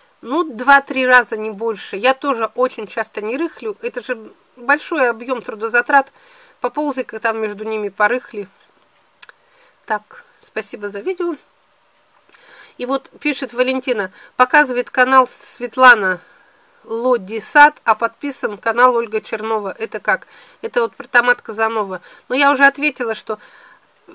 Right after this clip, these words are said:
я не знаю, что такое Лодисад. Это, наверное, какой-то сайт тоже про выращивание растений. Это видео мое. Ну, как я понимаю, показать его и, например, скопировать или куда-то скинуть может любой человек.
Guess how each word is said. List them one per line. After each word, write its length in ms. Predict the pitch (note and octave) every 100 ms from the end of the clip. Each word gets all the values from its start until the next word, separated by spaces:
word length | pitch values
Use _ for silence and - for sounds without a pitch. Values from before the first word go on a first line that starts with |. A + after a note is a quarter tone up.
| -
я 220 | A3 C#4
не 100 | D4
знаю, 240 | C#4 E4+
что 120 | D#4 C#4
такое 280 | - B3+
Лодисад. 460 | A#3+ A3+ A#3+ B3+ A#3
Это, 140 | B3+
наверное, 200 | D4 D4
какой-то 320 | D4+ C#4+ D#4 D#4
сайт 300 | F#4+ F#4+ -
тоже 240 | C4 A#3+
про 380 | - A#3+ A#3+ A#3
выращивание 560 | B3+ B3 - A3 A3+
растений. 580 | A3+ A3+ - A#3 G#3 F#3+ F#3+ _ - -
Это 240 | C4 C4+ D4+
видео 380 | E4 C#4+ D4
мое. 480 | C#4 D4 D4+ E4 D#4+ - _ _ _ -
Ну, 120 | C4
как 180 | C#4+ C#4+
я 80 | C#4+
понимаю, 540 | C#4 D4 D4+ D4+ B3
показать 580 | - - C#4+ D4 C#4+ -
его 240 | A3+ A#3
и, 80 | A#3
например, 420 | A#3+ - B3 C4
скопировать 640 | - - B3+ D4+ C#4 A#3 C4
или 120 | A3+
куда-то 360 | B3+ B3 B3
скинуть 460 | A#3 - D4+ C4 -
может 320 | C#4 C#4 B3+
любой 300 | C4+ B3 C4+
человек. 600 | - A#3+ A#3+ C4 D4+ -